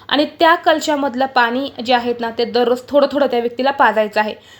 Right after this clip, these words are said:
मग ती व्यक्ती पीत, पीत जर नसेल तर तुम्ही चहामधून देऊ शकतात, जेवणामधून देऊ शकतात किंवा तुम्हाला जे शक्य होईल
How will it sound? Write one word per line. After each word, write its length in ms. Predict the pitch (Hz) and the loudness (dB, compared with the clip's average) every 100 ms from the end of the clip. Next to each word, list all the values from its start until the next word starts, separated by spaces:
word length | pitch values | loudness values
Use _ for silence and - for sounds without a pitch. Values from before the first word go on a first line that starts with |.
| _ - | _ -6
मग 180 | 262 | -6
ती 140 | 254 277 | -2 0
व्यक्ती 280 | 269 262 269 | 0 0 -4
पीत, 240 | 285 262 - - | -2 -2 -2 -2
पीत 140 | 294 - | 0 2
जर 140 | 294 | 2
नसेल 340 | 277 277 262 220 | 2 2 2 0
तर 80 | 240 | -2
तुम्ही 160 | 247 | -4
चहामधून 540 | 247 269 277 277 269 247 | -2 -2 0 0 0 0
देऊ 160 | 240 | -2
शकतात, 420 | 233 233 - 233 226 - - - - | -4 -8 -4 -4 -4 -10 -20 -20 -2
जेवणामधून 640 | 262 254 269 277 277 269 | 4 4 4 2 0 -2
देऊ 160 | 247 240 | -2 -4
शकतात 400 | 247 247 - 233 233 - | -4 -8 -4 -4 -6 -10
किंवा 220 | 262 269 277 302 | -2 0 0 0
तुम्हाला 400 | 269 277 285 285 - - | 0 2 2 2 -4 -2
जे 140 | 294 | 0
शक्य 360 | 320 311 - 294 | 0 -2 -2 0
होईल 200 | 269 | 0